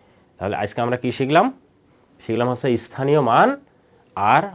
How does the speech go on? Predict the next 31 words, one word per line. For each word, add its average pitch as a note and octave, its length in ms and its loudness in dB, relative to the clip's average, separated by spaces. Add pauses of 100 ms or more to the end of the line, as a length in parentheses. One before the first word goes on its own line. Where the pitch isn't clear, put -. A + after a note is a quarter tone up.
(100)
অঙ্কে G#2 320 -4
লেখা, C#3+ 300 -4
কথায় F#2+ 320 -8
লেখা, - 180 -14 (260)
তিনটা C3+ 280 2
জিনিস G#2+ 200 0
শিখলাম, F2 260 -6
তাই B2+ 120 0
না? G#3+ 100 6 (520)
আর A2 180 -2
একটা C#3 180 -2 (100)
নতুন C3 260 0
জিনিস B2+ 240 0
শিখলাম, B2 260 -2
কি B2 140 -4
বলো A#2+ 200 2
তো? C3+ 320 2 (1800)
একজন A#2+ 280 -2
বলো C3+ 180 4
তো, C#3+ 120 0
নতুন C3+ 280 2
আর C3 120 4
একটা C3+ 160 -2
জিনিস C3+ 280 0
শিখেছি, C3 280 0
সেটা C3 220 -4
কি? C3 180 0 (3250)
মনে A2+ 280 2
নেই? D#3 220 8 (1120)
অযুত, C3+ 680 4
অযুত A#2 440 0